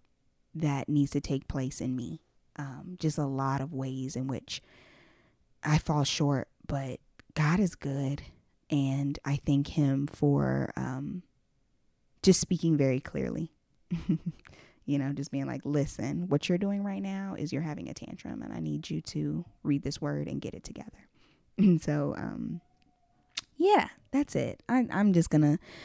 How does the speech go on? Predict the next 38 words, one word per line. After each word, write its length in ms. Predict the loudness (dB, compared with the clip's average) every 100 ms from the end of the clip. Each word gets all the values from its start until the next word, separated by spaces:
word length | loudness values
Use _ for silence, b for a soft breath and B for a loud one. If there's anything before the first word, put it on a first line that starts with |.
| B B B
leave 380 | 6 10 10 10
you 100 | 8
guys 420 | 8 6 6 6
with 180 | 4 2
that. 640 | 2 2 0 -4 -10 -10 -12 -8
Um, 580 | -6 -4 -4 -6 -6 -8 _ -2
as 160 | 2 2
I 60 |
said, 240 | 6 6 6
Lord 200 | 6 6
willing, 300 | 4 4 4
I 160 | 2
will 140 | 2 2
be 160 | 0
back 560 | -2 0 0 -4 -12 -18 _ -2
with 120 | -2
season 460 | 0 0 2 0 0
three, 500 | 2 4 4 2 -2 b b b
um, 640 | -2 0 0 0 -2 -4 -6 _ _ _ _ -4
after 260 | -2 0 0
a 60 |
little 220 | 2 2
while. 440 | 2 0 0 -2 -4 _ -4
Um, 400 | 0 0 0 -2 -4 _
<laughs> 500 | -10 -8 -8 -10 -8 -8 -10 B B B
we're 80 | -2
not 120 | 0
gonna 160 | 0 0
talk 280 | 0 0 0
specifics 640 | -4 -6 -2 0 -2 -2
right 180 | -2 -2
now, 200 | -2 0
but 160 | 0 0
yes, 320 | 0 -4 -6
after 200 | -8 -2
a 40 | -2
little 180 | 0 -2
while, 260 | -2 -4